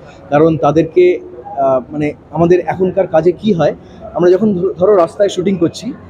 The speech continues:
যে কোনো জায়গায় ক্যামেরা বসিয়ে আমরা শট নিয়ে নিতে পারি, কিন্তু এই ধরনের কাজ করলে তো সেটা সম্ভব হয় না। পেছনে একটা মডার্ন বাড়ি দেখা গেল, কি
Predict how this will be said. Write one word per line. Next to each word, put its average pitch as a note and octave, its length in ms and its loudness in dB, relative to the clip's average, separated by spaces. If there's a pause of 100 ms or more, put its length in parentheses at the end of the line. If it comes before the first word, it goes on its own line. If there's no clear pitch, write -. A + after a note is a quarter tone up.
(160)
যে F#3 120 2
কোনো A#3 180 2
জায়গায় A3 280 2
ক্যামেরা F3+ 300 0
বসিয়ে F3+ 300 0
আমরা G#3 120 -2
শট F3+ 280 -2
নিয়ে F3 100 0
নিতে C3+ 200 0
পারি, - 360 -14 (280)
কিন্তু E3+ 280 2
এই F#3+ 160 2
ধরনের G#3 380 2
কাজ F3 280 0
করলে F3+ 220 2
তো F3+ 100 -4
সেটা F3+ 180 -6
সম্ভব F3 360 -2
হয় A3+ 120 2
না। A#3+ 100 2
পেছনে F3+ 320 -2
একটা E3+ 160 0
মডার্ন E3 380 2
বাড়ি D3 240 0
দেখা C#3 220 -2
গেল, C3 200 -2
কি D3 120 -16